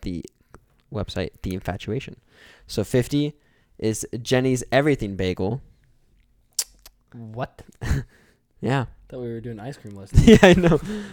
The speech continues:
Speaker 1: Uh, forty-nine, Lactaid Vanilla.
Speaker 2: <laughs> Wait, wait, before you go on,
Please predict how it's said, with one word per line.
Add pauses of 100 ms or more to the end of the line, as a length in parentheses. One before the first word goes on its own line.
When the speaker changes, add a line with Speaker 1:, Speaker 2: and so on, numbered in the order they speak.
(160)
Speaker 1:
Uh,
forty-nine, (120)
Lactaid
Vanilla. (300)
Speaker 2:
<laughs>
Wait,
wait,
before
you
go
on,